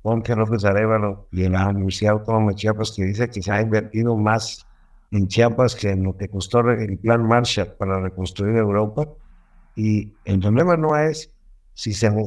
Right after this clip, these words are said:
la justificación ética de si se justifica o no el que los más pobres, eh, que están atrasados en miseria, reciban apoyos sociales,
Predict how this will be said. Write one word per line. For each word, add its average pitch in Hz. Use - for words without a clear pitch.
la 104
justificación 107
ética 127
de 104
si 104
se 107
justifica 101
o 104
no 123
el 98
que 110
los 95
más 120
pobres, 127
eh, 107
que -
están 113
atrasados 113
en 107
miseria, 110
reciban 110
apoyos 107
sociales, 113